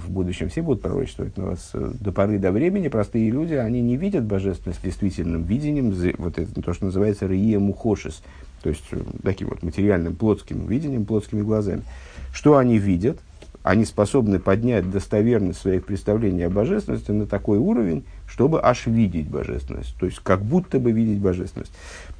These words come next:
Так вот, э, к чему это относится? Вот это видение божественности относится, э, постижение, достигающее видение. Э, оно относится именно к свету Мималы Куламин.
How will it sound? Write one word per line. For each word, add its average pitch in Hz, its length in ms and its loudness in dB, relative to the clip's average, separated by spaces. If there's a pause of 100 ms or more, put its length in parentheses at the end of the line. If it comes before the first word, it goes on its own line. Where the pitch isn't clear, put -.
(180)
Так 101 240 4
вот, 127 260 6
э, 101 200 6
к - 120 -12
чему 143 340 4
это 110 220 4
относится? - 640 -4 (240)
Вот 104 140 2
это 101 200 2
видение 101 680 2
божественности 101 840 -2
относится, 107 800 -2 (400)
э, 95 220 2
постижение, 120 600 2
достигающее 110 800 0
видение. 85 400 -2 (500)
Э, 85 720 -4 (240)
оно 110 260 6
относится 165 420 0
именно 156 320 0
к 120 440 0
свету 143 400 2
Мималы 131 380 2
Куламин. 90 500 -2